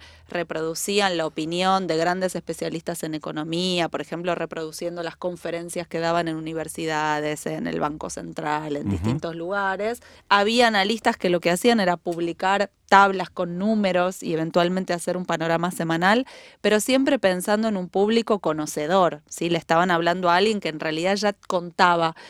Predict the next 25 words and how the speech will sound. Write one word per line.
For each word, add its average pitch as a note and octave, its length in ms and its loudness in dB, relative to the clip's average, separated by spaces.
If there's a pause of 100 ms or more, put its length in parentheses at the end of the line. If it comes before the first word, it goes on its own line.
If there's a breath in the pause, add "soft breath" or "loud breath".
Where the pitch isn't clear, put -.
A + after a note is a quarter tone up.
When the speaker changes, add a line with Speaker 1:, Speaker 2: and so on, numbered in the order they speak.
(180 loud breath)
Speaker 1:
con E3+ 200 2
esa E3 220 0
información. D#3 680 -2
A D#3 80 -6
partir G3 340 0
de A3 80 4
los G#3+ 180 0
años G3+ 280 -2
sesenta, G#3 600 2 (360 soft breath)
de E3+ 120 0
la D#3+ 100 2
mano F3 260 2
también G3 400 2
de G#3+ 60 2
una G3+ 200 4
renovación F3 760 2
de G3+ 80 4
la F3+ 260 2
prensa F3+ 440 -2
gráfica F3+ 480 0
en F3 100 -2
general, G#3 640 2 (240 loud breath)
empieza A3+ 560 4
a A#3 60 6
aparecer A3+ 760 4